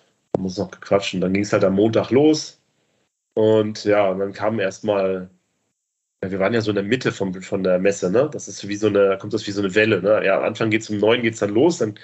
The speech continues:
gibt's so eine große Durchsprache von der, von der Messeleitung, Messe wird gestartet, ne? Und dann sitzt du erstmal eine halbe Stunde, wenn noch nichts passiert. So.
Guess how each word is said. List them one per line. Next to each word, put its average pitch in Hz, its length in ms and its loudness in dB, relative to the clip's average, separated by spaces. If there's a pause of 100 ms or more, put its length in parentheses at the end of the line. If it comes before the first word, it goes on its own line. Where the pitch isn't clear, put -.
(240)
gibt's 117 160 -12
so 120 60 0
eine 110 100 2
große 113 300 0
Durchsprache 139 1200 -2
von 123 220 -2
der, 110 260 4
von 113 180 -4
der 107 100 2
Messeleitung, 127 600 0
Messe 120 300 -2
wird 127 140 -4
gestartet, 139 640 -2
ne? 131 220 -2
Und - 1120 -18
dann 98 120 -2
sitzt 117 260 -10
du - 40 -6
erstmal 98 320 -2
eine 90 60 -6
halbe 123 180 2
Stunde, 127 240 -4
wenn 117 100 0
noch 110 80 -2
nichts 113 220 -6
passiert. 107 380 -4 (160)
So. 95 280 -4